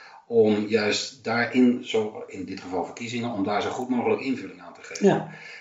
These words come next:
Speaker 1: En, eh, dan denk ik ook aan een handreiking, maar tegelijkertijd ook, want alleen een blaadje, daar heb je niks aan.
Speaker 2: Nee.
Speaker 1: Het gaat er ook om dat je weet of zou, eh, kunnen voorstellen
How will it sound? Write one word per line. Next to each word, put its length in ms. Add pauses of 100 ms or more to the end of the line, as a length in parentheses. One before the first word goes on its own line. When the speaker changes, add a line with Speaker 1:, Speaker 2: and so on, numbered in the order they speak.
(120)
Speaker 1:
En, 380
eh, 280
dan 180
denk 200
ik 120
ook 200
aan 140
een 80
handreiking, 800
maar 440
tegelijkertijd 840
ook, 520
want 500
alleen 280
een 120
blaadje, 640 (120)
daar 240
heb 120
je 100
niks 240
aan. 180
Speaker 2:
Nee. 200 (200)
Speaker 1:
Het 140
gaat 220
er 60
ook 260
om 380
dat 180
je 100
weet 520
of 300
zou, 280 (260)
eh, 400
kunnen 220
voorstellen 680